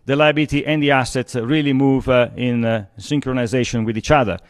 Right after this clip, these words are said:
uh, effectively representing faithfully the, uh, profit margin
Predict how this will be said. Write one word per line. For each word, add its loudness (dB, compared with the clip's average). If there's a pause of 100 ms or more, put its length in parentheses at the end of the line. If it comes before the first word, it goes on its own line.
(340)
uh, -4
effectively -2
representing -4
faithfully -4 (320)
the, 0
uh, 2 (160)
profit 0
margin -2